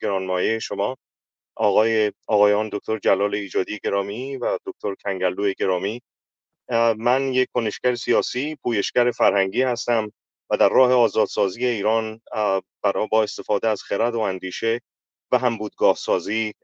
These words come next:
ام، هیزمی به این آتش می‌ریزم و امیدوارم که تا پیش از فرو بستن چشمانم از این جهان، اه، آزادسازی ایران رو ببینم. اه، سپاس بیکران.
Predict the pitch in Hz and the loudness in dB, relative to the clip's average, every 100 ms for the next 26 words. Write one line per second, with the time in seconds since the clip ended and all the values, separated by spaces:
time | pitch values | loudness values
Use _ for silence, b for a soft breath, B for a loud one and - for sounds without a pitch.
0 | - 101 98 90 90 90 87 113 104 123 | -10 -4 -2 -4 -10 -10 -12 -10 -2 -2
1 | 147 123 120 - _ _ 107 110 101 101 | 0 -2 -6 -12 _ _ -2 0 0 0
2 | 120 113 - - - 120 117 117 117 117 | 0 -2 -4 -12 -10 -6 -4 0 0 0
3 | 113 _ _ _ - 95 107 104 104 98 | -4 _ _ _ -6 0 2 2 -2 2
4 | 113 120 113 - 117 107 - 107 95 87 | 2 2 -2 -4 -2 -2 0 2 2 2
5 | _ _ _ _ 123 - 113 104 - - | _ _ _ _ -6 0 0 0 -8 -4
6 | 104 101 98 - 117 110 - 98 - 113 | -2 2 0 0 -6 -4 -4 -4 -2 -2
7 | 107 98 87 107 95 98 120 135 - _ | 0 -2 -4 -2 -2 0 -2 -4 -12 _
8 | _ _ - 113 92 113 98 101 - 98 | _ _ -8 -4 2 2 2 0 2 -2
9 | 90 110 110 95 104 98 101 107 101 87 | 0 -4 -2 2 2 0 -2 -2 -2 -4
10 | 82 _ _ _ _ _ 110 104 95 - | -8 _ _ _ _ _ -2 -2 -4 -8
11 | 110 123 113 120 113 107 101 127 135 | -4 -4 -4 -6 -2 0 2 0 -2